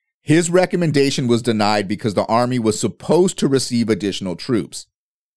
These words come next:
Reinforcements were on their way to the Philippines from the United States. With a trained Philippine army, and keyword here is trained, he anticipated that he could handle a sizable amphibious landing by Japan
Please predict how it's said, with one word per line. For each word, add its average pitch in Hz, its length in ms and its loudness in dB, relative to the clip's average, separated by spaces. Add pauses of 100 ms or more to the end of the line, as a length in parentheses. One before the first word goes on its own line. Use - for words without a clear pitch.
(720)
Reinforcements 147 960 0
were 113 120 2
on 117 200 4
their 127 180 4
way 120 300 4
to - 100 -10
the 107 100 0
Philippines 117 640 0
from 123 340 0
the 107 80 -8
United 98 400 0
States. - 540 -2 (1000)
With 127 180 -2
a 135 60 2
trained 156 480 0
Philippine 139 460 2
army, 113 540 0 (360)
and 110 180 -4
keyword 127 440 2
here 123 220 2
is 90 140 -4
trained, 98 560 -2 (640)
he 214 280 2
anticipated 160 800 2
that 110 160 -2
he 180 160 -4
could 220 160 0
handle 143 440 2
a 107 40 0
sizable 147 640 0
amphibious 120 580 0
landing 107 380 -2
by 101 200 0
Japan 90 540 -6